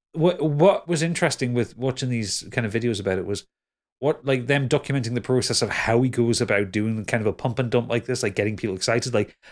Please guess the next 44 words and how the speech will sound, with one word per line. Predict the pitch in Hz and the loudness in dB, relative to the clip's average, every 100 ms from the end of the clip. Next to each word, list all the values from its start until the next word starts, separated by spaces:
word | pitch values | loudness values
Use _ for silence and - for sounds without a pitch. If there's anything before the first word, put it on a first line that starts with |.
| - | -4
he'll | 139 123 | 0 2
pay | 127 131 120 | 4 4 6
other | 135 127 | 4 4
influencers | 123 113 135 123 107 120 | 2 -2 0 0 -2 -2
to | 98 | 0
say | - 110 | 0 2
they're | 107 107 | 2 0
investing | 107 104 - 113 | -2 -4 -4 -6
in | 104 | -4
Crypto | - - 117 | -4 -2 0
Zoo. | 107 117 113 | 2 2 4
He'll | 113 101 - _ _ _ | 2 -2 -8 _ _ _
pay | 127 110 | -2 0
people, | - 101 | -2 -2
like, | 107 104 | 0 0
to | - 107 | 2 0
tweet | - - 123 113 | 0 -2 -2 2
about | 113 110 - | 4 4 4
it | 107 104 | 4 4
or | 92 | 2
to, | 92 98 | 0 0
like, | 92 90 - | 0 -2 -4
put | - 92 | -6 0
links | 120 110 - | 0 0 2
out | 107 | 2
for | 101 117 110 | 4 4 6
it. | 110 - _ _ _ _ _ _ _ _ | 4 -2 _ _ _ _ _ _ _ _
And | 131 | 0
gets | 135 139 | 2 2
the, | - - - - - | -2 -8 -16 -6 2
his | 196 123 - | 2 0 -6
ve-, | 147 127 180 180 | -4 2 2 2
usually | 165 226 165 147 | 2 2 2 2
very | 127 147 131 | 4 4 4
young, | 151 113 107 | 6 4 4
but | 127 | 2
also, | 135 - 127 | 2 2 0
like, | 123 113 | -2 -2
slightly | - 143 113 | 0 0 0
disposably | 110 - 135 107 107 120 | -6 -6 -4 -2 0 0
income | 131 - 98 | -2 -4 -6
kind | 98 113 98 | -6 -8 -8
of | 95 92 | -8 0
audience | 151 165 95 120 147 - | 2 2 0 -4 -4 -4